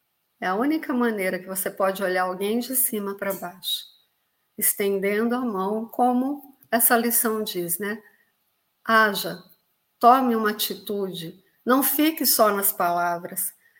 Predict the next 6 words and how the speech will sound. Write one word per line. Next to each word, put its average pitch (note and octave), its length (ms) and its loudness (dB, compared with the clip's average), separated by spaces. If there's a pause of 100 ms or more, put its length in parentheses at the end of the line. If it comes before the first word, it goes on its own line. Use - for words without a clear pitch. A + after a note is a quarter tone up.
(280)
Nem C4 220 4
sempre C4 520 2
todos A3 540 -2
entenderão A3+ 920 -2
as A3+ 280 2
palavras. F#3+ 840 -2